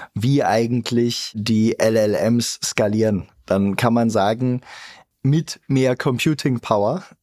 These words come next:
<laughs> werden die aktuell noch unbegrenzt besser. Da ist kein Ende derzeit,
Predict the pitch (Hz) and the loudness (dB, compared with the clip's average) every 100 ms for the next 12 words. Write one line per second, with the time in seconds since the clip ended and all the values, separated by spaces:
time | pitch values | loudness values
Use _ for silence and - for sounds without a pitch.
0 | - - - - - - - 139 113 120 | -10 -10 -16 -20 -20 -14 -4 0 2 2
1 | 123 123 123 120 - 127 - - 123 117 | 0 -2 0 -2 0 -4 -2 -4 0 2
2 | 120 120 113 160 131 131 117 113 113 - | 2 0 0 0 0 0 0 -2 -2 -2
3 | 120 113 - 131 - 107 110 - - 113 | -2 0 -2 -2 -2 -2 -2 -6 -2 0
4 | 120 120 - 127 120 120 120 - _ 123 | 0 -2 0 0 2 2 0 -6 _ 0
5 | 123 - - 98 117 - | 0 -2 -2 -2 -4 -10